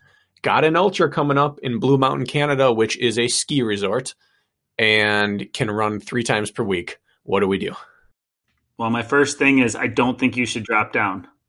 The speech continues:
Speaker 2: I think that you can do
Speaker 1: No.
Speaker 2: this with th-, I don't think you should drop down. I think you can do this with three days. I'll start with that. I'll let you go, and then I have some thoughts.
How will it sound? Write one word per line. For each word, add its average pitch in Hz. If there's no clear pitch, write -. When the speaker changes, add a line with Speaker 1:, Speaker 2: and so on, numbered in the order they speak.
Speaker 2:
I 120
think 123
that 123
you 120
can 113
do 123
Speaker 1:
No. 117
Speaker 2:
this 117
with 110
th-, 139
I 113
don't 135
think 143
you 143
should 127
drop 131
down. 131
I 117
think 110
you 117
can 110
do 117
this 110
with 110
three 113
days. 98
I'll 120
start 156
with 127
that. 131
I'll 117
let 120
you 117
go, 113
and 113
then 107
I 104
have 101
some -
thoughts. -